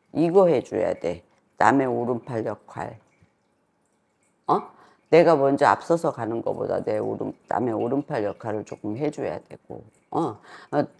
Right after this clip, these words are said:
남의 밑에 이 직장을 생-, 직장 생활을 하고 막 한다고 그래도 힘들어. 힘들어.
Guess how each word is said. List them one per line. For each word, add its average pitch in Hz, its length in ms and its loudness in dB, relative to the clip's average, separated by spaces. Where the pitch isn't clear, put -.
남의 180 320 6
밑에 175 420 2
이 170 340 2
직장을 196 520 2
생-, 160 340 0
직장 240 360 4
생활을 165 380 2
하고 139 200 -2
막 135 120 2
한다고 180 420 -2
그래도 131 680 4
힘들어. 277 720 4
힘들어. 147 500 -4